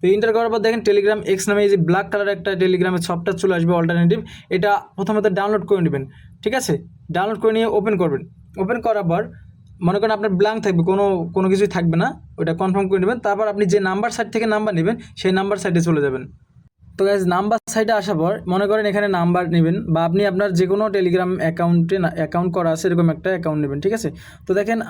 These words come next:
ভিডিও শেষ পর্যন্ত দেখেন, আপনি যে অ্যাপস একটা দেখাই দিছে, ওইটা দেখে কিন্তু যাবেন না, ওই অ্যাপস দিয়ে কিচ্ছু করতে পারবেন না। But অ্যাপসের কিছু মেথড আছে, এগুলা দিয়ে কাজ করতে হবে। মনে করেন আপনি নাম্বারটা কপি করে আনলেন, কপি করে আনার পর অ্যাড অ্যাকাউন্টে ক্লিক করার পর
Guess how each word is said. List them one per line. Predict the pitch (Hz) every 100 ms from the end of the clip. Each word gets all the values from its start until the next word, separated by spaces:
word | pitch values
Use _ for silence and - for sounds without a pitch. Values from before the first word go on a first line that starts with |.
| 170
ভিডিও | 165 196
শেষ | 247 240
পর্যন্ত | 233 233 202
দেখেন, | 180 180
আপনি | 170 208
যে | 196 175
অ্যাপস | 175 170
একটা | 202 190 214
দেখাই | 202 202
দিছে, | 190 208
ওইটা | 190 190
দেখে | 190 190
কিন্তু | 196 196
যাবেন | 165 160
না, | 165
ওই |
অ্যাপস | 196 190 -
দিয়ে | 202
কিচ্ছু | 202 226 - 226
করতে | 208 175
পারবেন | 151 143
না। | 147
But | 175 214 - - - - -
অ্যাপসের | 165 170 233 202
কিছু | 220 220 247 - -
মেথড | 156 156 175 226
আছে, | 170 170
এগুলা | 170 190 196
দিয়ে | 180 202
কাজ | 160 170
করতে | 143 147
হবে। | 151
মনে | 170
করেন | 202 196
আপনি | 175 170 175
নাম্বারটা | 196 175 180 180
কপি | 175 185 180
করে | 185
আনলেন, | 175 165 202 254 - - -
কপি | 190 185
করে | 196 202
আনার | 190 190
পর | 202
অ্যাড | 185 180
অ্যাকাউন্টে | 185 202 190
ক্লিক | 180 190 180
করার | 185 170
পর | 170 233